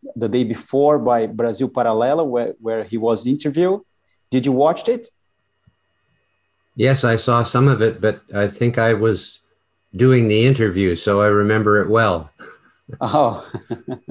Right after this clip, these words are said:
Speaker 1: <laughs> it was very nice. It was, it made a major impact here, and I think in the first day, about a hundred, more than, uh, two hundred thousand people already watched it.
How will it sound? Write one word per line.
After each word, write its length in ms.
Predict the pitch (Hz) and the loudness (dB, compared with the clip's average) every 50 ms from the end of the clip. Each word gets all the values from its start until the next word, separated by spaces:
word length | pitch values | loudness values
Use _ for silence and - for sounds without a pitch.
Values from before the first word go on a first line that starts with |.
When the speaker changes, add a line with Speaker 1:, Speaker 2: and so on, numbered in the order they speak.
| 131 | -12
Speaker 1:
<laughs> 600 | - - - 170 180 185 185 180 165 151 139 _ | -12 -14 -14 -12 -10 -10 -10 -10 -12 -14 -12 _
it 160 | - 131 131 - | -6 -6 -4 0
was 320 | 147 156 147 143 - - - | 0 0 0 0 -2 -8 -12
very 400 | 127 104 101 117 135 151 170 156 | -14 -8 -4 -2 0 0 0 0
nice. 380 | 127 131 127 127 117 104 - - | -2 -2 -2 -2 -4 -6 -8 -12
It 120 | - - | -8 -6
was, 160 | 135 127 - | -4 -4 -4
it 160 | - 117 - - | -6 -8 -4 -2
made 220 | 131 131 123 120 | -2 0 0 -2
a 80 | 120 107 | -2 -2
major 400 | 113 113 135 151 147 156 147 139 | -2 0 0 0 0 0 0 0
impact 400 | 131 131 - 131 127 131 - - | -2 -2 0 0 -2 -2 -4 -6
here, 220 | - 139 143 160 170 | -6 -4 -2 -2 -2
and 160 | 143 117 98 | -2 -4 -4
I 60 | 101 | -6
think 200 | - - 120 - | -8 -10 -6 -4
in 100 | 135 120 | -4 -4
the 80 | 120 120 | -4 -2
first 320 | - - 131 117 - - | -2 -2 -2 -2 -2 -2
day, 220 | 120 120 131 135 120 | -2 0 2 2 0
about 520 | 107 95 - _ - 113 110 107 - - | -2 -4 -8 _ -4 -2 -2 -2 -2 -6
a 100 | - 104 | -10 -10
hundred, 360 | 98 107 120 135 131 135 120 113 | -6 -4 -4 -4 -4 -4 -4 -2
more 220 | 113 131 151 151 | 0 0 0 2
than, 180 | 143 139 127 120 | 2 0 0 0
uh, 300 | 110 104 104 104 98 - | -2 -2 -4 -8 -12 -8
two 140 | - 151 131 | -6 -4 -2
hundred 300 | 104 123 135 127 104 - | -2 -2 -2 -2 -2 -4
thousand 320 | - 117 123 113 117 107 110 | -4 -4 -2 -4 -6 -6 -6
people 340 | 120 120 120 127 120 - - | -8 -6 -6 -6 -8 -6 -4
already 300 | 110 107 117 117 113 110 | -4 -2 0 0 0 -2
watched 480 | 98 95 98 104 113 113 - - - | -2 -2 0 0 0 0 -2 -4 -6
it. 140 | 165 170 - | -6 -6 -8